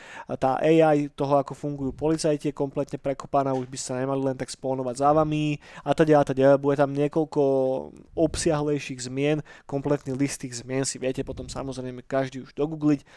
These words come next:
toto nebudeme prechádzať od slova do slova. A za mňa cool, ja som zvedavý, a že čo to spraví s tou hrou, sú tam aj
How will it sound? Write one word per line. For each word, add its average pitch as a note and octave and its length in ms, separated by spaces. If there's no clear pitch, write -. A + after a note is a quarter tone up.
toto - 200
nebudeme D3 380
prechádzať C#3+ 420
od C3+ 140
slova C#3+ 220
do C3+ 100
slova. C#3 340
A C3 100
za D3 180
mňa G#3+ 200
cool, F#3+ 200
ja F#3 140
som G3+ 80
zvedavý, E3 540
a C#3 420
že C3+ 160
čo - 140
to D3+ 100
spraví C#3+ 400
s - 160
tou C#3+ 100
hrou, D#3 540
sú - 140
tam D3 180
aj C#3 80